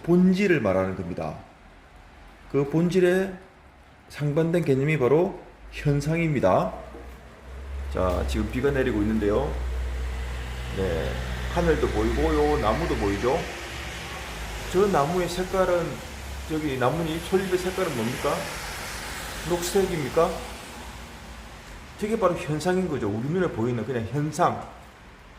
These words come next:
그리고 저 하늘은 파란색입니까? 하늘색입니까? 밤에는 캄캄하죠, 하늘도. 우주는 캄캄하고, 오히려 더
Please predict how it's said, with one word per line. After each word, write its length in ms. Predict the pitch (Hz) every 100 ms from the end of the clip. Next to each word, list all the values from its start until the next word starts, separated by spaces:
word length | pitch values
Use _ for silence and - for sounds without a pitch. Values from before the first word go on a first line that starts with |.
| - - - - - - - - - - - -
그리고 220 | 165 165 170
저 80 |
하늘은 440 | 214 220 190 135 - - - - - - - - - - - -
파란색입니까? 840 | - 190 196 180 160 139 160 190 -
하늘색입니까? 800 | 214 208 160 147 135 165 185 - - - - - - - - - - - - - - - - - - - -
밤에는 420 | 185 208 196 160
캄캄하죠, 500 | - 156 185 208 180 147
하늘도. 380 | 147 131 101 92
우주는 360 | 156 165 190 185
캄캄하고, 540 | 156 139 165 170 113
오히려 280 | 120 123 113
더 400 | 101 151 160